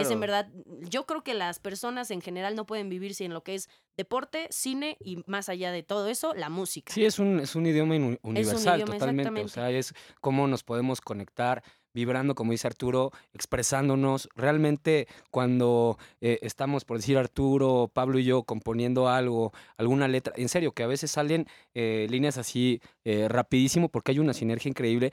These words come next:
Speaker 3: porque traemos, eh, el sentimiento de, de felicidad, de tristeza, de amor, de pasión, de muchas
Speaker 1: Claro.
Speaker 3: cosas que se conectan contigo, con tu alma, con tu mente, con tus
Speaker 1: Sí.
Speaker 3: amigos. Y eso lo transmites, y eso es lo que quieres,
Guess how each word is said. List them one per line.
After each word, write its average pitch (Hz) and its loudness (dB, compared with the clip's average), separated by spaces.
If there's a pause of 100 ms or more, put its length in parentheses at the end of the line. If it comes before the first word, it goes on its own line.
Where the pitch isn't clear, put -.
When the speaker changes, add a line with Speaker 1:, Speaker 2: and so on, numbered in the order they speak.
(160)
Speaker 3:
porque 117 -4
traemos, 131 2
eh, 104 -2
el 107 -4
sentimiento 120 0
de, 107 0 (300)
de 135 2
felicidad, 139 4
de 135 0
tristeza, 135 -2
de 131 0
amor, 127 2
de 127 -6
pasión, 127 -4
de 123 -2
muchas 123 -4
Speaker 1:
Claro. 165 -6
Speaker 3:
cosas 156 -6
que 165 -2
se 120 -4
conectan 117 -2
contigo, 120 -8
con 110 -10
tu 110 -10
alma, 117 -4
con 110 -10
tu 107 -6
mente, 110 -4
con 113 -12
tus - -20
Speaker 1:
Sí. 107 -10
Speaker 3:
amigos. 110 -6 (400)
Y 120 4
eso 139 2
lo 135 -2
transmites, 117 0
y 113 2
eso 117 0
es 143 0
lo 156 2
que - -12
quieres, 135 2